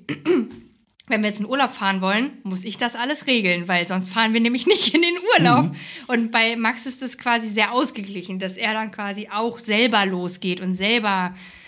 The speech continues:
Speaker 1: plant und, und Sachen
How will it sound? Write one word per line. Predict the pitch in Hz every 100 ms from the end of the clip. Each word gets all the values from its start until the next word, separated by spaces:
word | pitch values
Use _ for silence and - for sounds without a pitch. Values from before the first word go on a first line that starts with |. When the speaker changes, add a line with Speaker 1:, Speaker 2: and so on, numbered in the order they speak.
| - - - _
Speaker 1:
plant | - 202 190 196 196
und, | 196 185 180
und | 196 185
Sachen | 190 185 214 190 185 185 185